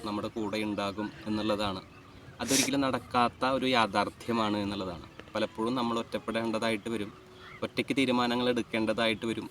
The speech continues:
ഒറ്റയ്ക്ക് നിലനിൽക്കേണ്ടതായിട്ട് വരും. അപ്പോൾ നമ്മൾ കൂട്ടത്തിലായിരിക്കുമ്പോഴും നമ്മൾ ഒറ്റയ്ക്ക് നിൽക്കാനുള്ളൊരു ശ്രമം അവിടെ തുടരുക എന്നുള്ളതാണ്. അതല്ലെങ്കിൽ അതിനുവേണ്ടി ശ്രമിക്കണം, അതിനുവേണ്ടി ഇൻഡിപെൻഡന്റ് ആകണം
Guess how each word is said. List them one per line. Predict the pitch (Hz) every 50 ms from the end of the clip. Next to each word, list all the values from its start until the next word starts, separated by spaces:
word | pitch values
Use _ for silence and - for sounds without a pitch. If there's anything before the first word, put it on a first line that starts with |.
| - -
ഒറ്റയ്ക്ക് | 104 - - - 113 110 - - 127 123
നിലനിൽക്കേണ്ടതായിട്ട് | 120 117 113 117 107 104 - - 110 107 107 104 113 107 110 98 - 110
വരും. | 101 87 - - - -
അപ്പോൾ | - - 117 117 120
നമ്മൾ | 117 117 117 123
കൂട്ടത്തിലായിരിക്കുമ്പോഴും | - - - 120 113 - - 110 - 123 127 131 127 127 123 117 - - 120 117 113 110 110 110 110 117 135 - - - - - - - - - - -
നമ്മൾ | 139 139 143 151
ഒറ്റയ്ക്ക് | 147 131 131 - - 135 - - 143 147
നിൽക്കാനുള്ളൊരു | 143 135 127 - - - 131 127 131 135 135 135 135 131 135
ശ്രമം | 127 - - 127 120 123 127 131 131 - -
അവിടെ | 123 120 120 123 120 -
തുടരുക | 120 117 113 110 113 107 117 117 117 -
എന്നുള്ളതാണ്. | - 117 120 117 113 113 110 113 104 92 82 - - -
അതല്ലെങ്കിൽ | 101 110 110 113 113 110 117 117
അതിനുവേണ്ടി | 110 107 113 117 120 117 117 117
ശ്രമിക്കണം, | - - 123 117 117 110 - - 123 120 123 135 - - - -
അതിനുവേണ്ടി | 110 110 120 120 117 113 120
ഇൻഡിപെൻഡന്റ് | 120 113 107 110 - - - 113 110 113 113 113
ആകണം | 113 113 101 113 110 - 135